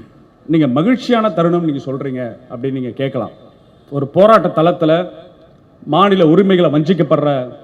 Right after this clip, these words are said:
ஒரு நேரத்துல, மாநில பொருளாதார கூறுகளை கூறு போடும் அளவுக்கு, சிதைக்கும் அளவுக்கு, மாநிலங்களை ஒரு வறுமை நிலை தள்ளக்கூடிய அளவுக்கு செயல் திட்டம் தீட்டிக் கொண்டிருக்கும் பாஜக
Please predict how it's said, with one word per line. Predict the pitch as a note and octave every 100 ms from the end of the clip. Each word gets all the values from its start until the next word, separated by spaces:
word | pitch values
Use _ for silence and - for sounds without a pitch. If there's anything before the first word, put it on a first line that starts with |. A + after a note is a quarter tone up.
| -
ஒரு | D3+ C3+
நேரத்துல, | C#3 E3 D3 C#3 D#3 D#3+ - - - - _ _
மாநில | D3+ F#3+ A3+ G#3+ G3+ F#3 E3+ - -
பொருளாதார | F#3 G#3+ A3+ G#3 G3+ F#3 E3+ C3 - -
கூறுகளை | - A#3 A3 F#3 F3 D#3+ C#3 - - - - -
கூறு | B3 A#3+
போடும் | F#3+ A3 F#3+
அளவுக்கு, | F3+ G#3 G#3 - A#3+ B3 - - _ - _ _ _ _ _ _ _
சிதைக்கும் | G3+ C4 C4 A#3
அளவுக்கு, | G#3 A3 G3+ G#3+ A#3 A#3+ - - C#3
மாநிலங்களை | D3+ G3+ B3+ A#3+ A3+ G#3 A#3 C4+
ஒரு | G3+ F#3+
வறுமை | F3+ G#3+ B3 B3 - -
நிலை | F3 A3 G#3+ -
தள்ளக்கூடிய | F#3+ B3 C4+ B3 A3+
அளவுக்கு | A3 G#3 G#3+ A#3+
செயல் | A3+ G#3+ A#3+
திட்டம் | G#3+ G#3 F#3
தீட்டிக் | - G3+ F#3
கொண்டிருக்கும் | F#3+ F#3 F3+ C#3+
பாஜக | F3+ G#3 G#3 G#3 G#3